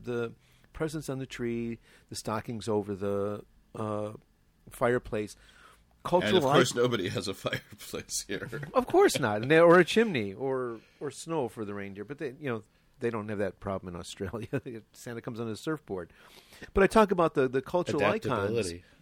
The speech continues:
Speaker 1: you know, the icons and what the history of them are and what they mean, what they contribute, and kinda weave that together in a way so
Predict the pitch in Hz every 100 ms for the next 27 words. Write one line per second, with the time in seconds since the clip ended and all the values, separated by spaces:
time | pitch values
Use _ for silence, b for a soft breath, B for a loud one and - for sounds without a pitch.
0 | b - 160 143 170 202 143 127 113 120
1 | 135 - 160 120 151 147 147 127 113 110
2 | 107 107 _ b b b b b - 127
3 | 123 131 - 147 127 120 117 113 143 123
4 | 117 - 117 117 104 117 120 127 120 107
5 | - 101 104 - 165 131 117 - 123 101
6 | b b b 139 147 151 127 117 - 113
7 | 123 127 113 107 104 104 113 _ - 123
8 | 131 131 - 139